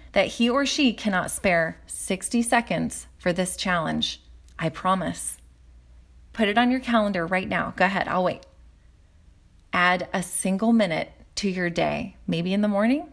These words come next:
maybe in the evening. Make time. If you find that you are somehow unable to complete this challenge for sixty seconds a day for seven days, then I'll challenge you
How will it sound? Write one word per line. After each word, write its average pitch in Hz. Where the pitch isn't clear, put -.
maybe 165
in 214
the 226
evening. 180
Make 185
time. -
If 226
you 339
find 381
that 247
you 240
are 214
somehow 233
unable 233
to 214
complete 202
this 233
challenge 170
for 165
sixty 202
seconds 165
a -
day 165
for 165
seven 180
days, 165
then 202
I'll 220
challenge 247
you 160